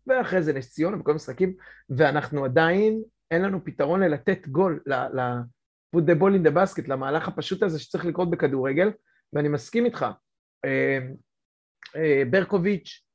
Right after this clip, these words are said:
שנרחיב עליו ונגיד כמה הוא היה אחלה וטוב ומשתפר, את הגול הוא לא נותן. ואיגור, גם כשזה באחד עשרה מטר, כנראה יש משקולות על הרגליים וזה לא עובד. וגנדלמן, בסדר, פעם אחת, אה, התפלק איזה משהו, וגם בגביע,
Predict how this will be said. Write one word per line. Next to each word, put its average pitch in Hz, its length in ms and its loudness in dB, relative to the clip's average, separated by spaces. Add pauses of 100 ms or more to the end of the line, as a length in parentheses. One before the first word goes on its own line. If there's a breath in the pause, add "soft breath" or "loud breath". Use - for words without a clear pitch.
שנרחיב 151 540 0
עליו 185 240 2
ונגיד 170 340 -2
כמה 175 220 -2
הוא 170 160 0
היה 170 180 0
אחלה 170 360 -4
וטוב 165 320 -2
ומשתפר, 156 560 0 (460)
את 160 120 -2
הגול 165 200 4
הוא 180 120 6
לא 175 100 2
נותן. 143 320 -4 (520)
ואיגור, 170 840 0 (440)
גם 160 100 -4
כשזה 160 260 -8
באחד 156 300 -2
עשרה 156 220 -4
מטר, 165 300 -4
כנראה 165 680 -2
יש 156 140 -8
משקולות 160 400 2
על 160 100 6
הרגליים 151 400 4
וזה 143 200 0
לא 160 80 6
עובד. 131 280 0 (600 soft breath)
וגנדלמן, 196 960 0
בסדר, 277 360 -8 (100)
פעם 208 200 0
אחת, - 380 -2
אה, - 180 -2 (440)
התפלק 165 480 0
איזה 135 180 -2
משהו, 165 380 -2
וגם 143 220 -2
בגביע, 143 420 0